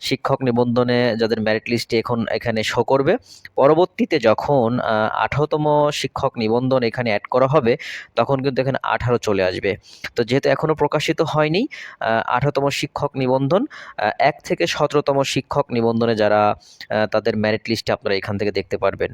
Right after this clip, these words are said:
তো আমি আপনাদের দেখাচ্ছি, আম, সব প্রসেসিংই একই। আপনারা নিজেরটাও,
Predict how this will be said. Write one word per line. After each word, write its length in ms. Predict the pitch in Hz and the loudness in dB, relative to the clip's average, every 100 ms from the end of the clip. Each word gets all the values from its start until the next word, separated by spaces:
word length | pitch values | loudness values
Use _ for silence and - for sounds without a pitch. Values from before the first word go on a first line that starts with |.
| - - - - | -10 -16 -10 0
তো 80 | |
আমি 120 | 135 147 | 2 2
আপনাদের 300 | 151 160 127 | 2 2 2
দেখাচ্ছি, 500 | 139 147 - 185 220 | 0 -2 0 2 4
আম, 560 | 123 123 123 131 135 135 - | 6 4 2 -2 0 0 -2
সব 160 | - 139 | -2 0
প্রসেসিংই 500 | 135 135 139 143 139 - | 0 0 -2 -2 -2 -2
একই। 300 | 127 - 220 | -4 0 -2
আপনারা 240 | - 127 | 0 -2
নিজেরটাও, 480 | 123 123 - 131 | 0 -2 2 2